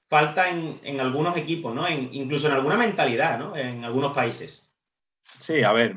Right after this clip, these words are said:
Speaker 2: mm, yo cuando llegué allí me encontré un equipo, sí me esperaba algo peor, pero, pero me
Speaker 1: Ujú.
Speaker 2: encontré un equipo que físicamente, eh,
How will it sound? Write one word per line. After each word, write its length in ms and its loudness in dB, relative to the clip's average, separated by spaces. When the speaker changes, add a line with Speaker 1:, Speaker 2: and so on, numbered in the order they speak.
Speaker 2:
mm, 720 -10
yo 160 -2
cuando 240 6
llegué 220 4
allí 320 4
me 100 2
encontré 440 0
un 160 2
equipo, 520 -2
sí 180 -12
me 100 0
esperaba 460 4
algo 460 0
peor, 400 4
pero, 520 -2
pero 160 -2
me 80 0
Speaker 1:
Ujú. 60 -4
Speaker 2:
encontré 200 -2
un 60 4
equipo 320 -2
que 100 -8
físicamente, 920 -8
eh, 460 -10